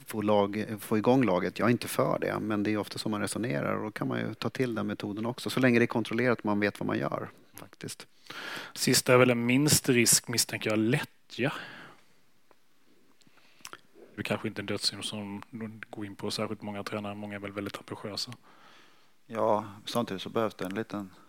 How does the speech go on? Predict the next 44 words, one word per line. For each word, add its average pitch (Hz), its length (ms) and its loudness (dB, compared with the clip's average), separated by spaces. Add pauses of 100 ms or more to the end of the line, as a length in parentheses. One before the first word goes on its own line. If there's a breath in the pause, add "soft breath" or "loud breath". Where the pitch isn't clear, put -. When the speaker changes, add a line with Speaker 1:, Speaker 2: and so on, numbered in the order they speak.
(180)
Speaker 3:
dos 101 340 -4
av 95 120 -2
lättjan 101 360 0
med, 101 180 -2 (160)
och 95 560 -4 (880 loud breath)
det 90 240 -14
får 135 320 -2
du - 100 -6
ju 123 220 -2
när 104 140 -4
du, 95 340 -6 (160)
vad 101 100 -8
ska - 120 -12
man 92 40 -10
säga, 92 140 -8
när 95 100 -6
säsongen 95 440 -4
är 95 60 -6
slut. - 480 -8 (220)
Eh, - 440 -10 (640 loud breath)
då - 80 -6
hamnar 92 340 2
du, 98 140 0 (500)
du 98 120 -4
är 101 40 2
inte 95 400 -4
inne 98 300 0
i 92 40 2
ekorrhjulet - 840 -4 (160)
vecka 92 300 -4
in 90 120 -2
och 87 60 -2
vecka 92 280 -2
ut, - 240 -8
utan - 220 -10
då 92 100 -2
får 98 240 0
du 95 80 2
en, 98 500 -2
någon 98 220 2
form 110 240 2
av 95 180 0
lättja 92 380 0
att - 280 -6